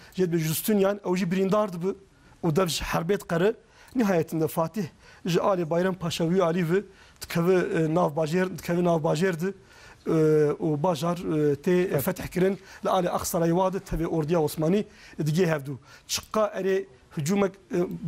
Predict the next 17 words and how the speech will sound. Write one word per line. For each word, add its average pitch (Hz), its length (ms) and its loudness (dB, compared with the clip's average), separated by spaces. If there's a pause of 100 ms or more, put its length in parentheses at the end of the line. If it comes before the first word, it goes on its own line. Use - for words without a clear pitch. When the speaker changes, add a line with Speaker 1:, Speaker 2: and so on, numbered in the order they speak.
Speaker 1:
dur 262 180 0
da 202 80 0
belki 202 240 -2
mi 170 60 -6
tiştiki 175 340 -6
diyor, 170 240 4
ale 175 200 2
teknik 151 340 -6
ve. - 140 -14 (480)
Duve 170 180 4
arayı 208 320 -2
da 151 60 -4
Fatih 165 480 -2 (1200)
topê 214 240 0
hawana 165 380 0
icat 135 380 -8
dik. - 120 -14